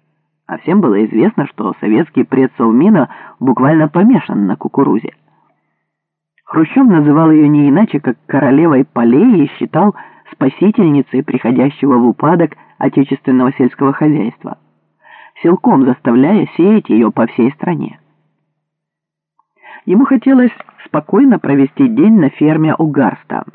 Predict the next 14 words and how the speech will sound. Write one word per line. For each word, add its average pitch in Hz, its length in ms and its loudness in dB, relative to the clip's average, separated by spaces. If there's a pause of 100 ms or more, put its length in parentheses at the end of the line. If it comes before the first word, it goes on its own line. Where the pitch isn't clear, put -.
(160)
всё 220 160 0
тщательно 117 420 -4
посмотреть 131 680 -2
и - 80 0
пощупать - 580 -4 (240)
руками, - 640 -4
ну 131 300 0
и 320 100 2
немножко 131 420 -2
передохнуть. 208 640 0 (1040)
Но 170 260 -2
не 320 160 2
тут-то 277 360 0
было. - 420 -2